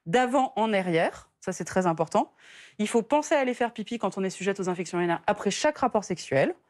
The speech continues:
Si vous êtes constipé, et Dieu sait qu'on l'est pendant la grossesse, il faut pas hésiter à traiter la constipation, au moins temporairement, pour p-, favoriser, pour éviter ça. Il faut pas faire de douche vaginale. Il y a des patientes,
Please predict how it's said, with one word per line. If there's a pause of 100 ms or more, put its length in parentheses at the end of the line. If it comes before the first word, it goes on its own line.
(1040)
Si
vous
êtes
constipé,
et
Dieu
sait
qu'on
l'est
pendant
la
grossesse,
il
faut
pas
hésiter
à
traiter
la
constipation,
au
moins
temporairement,
pour (880)
p-,
favoriser,
pour
éviter
ça.
Il
faut
pas
faire
de
douche
vaginale. (380)
Il
y
a
des
patientes,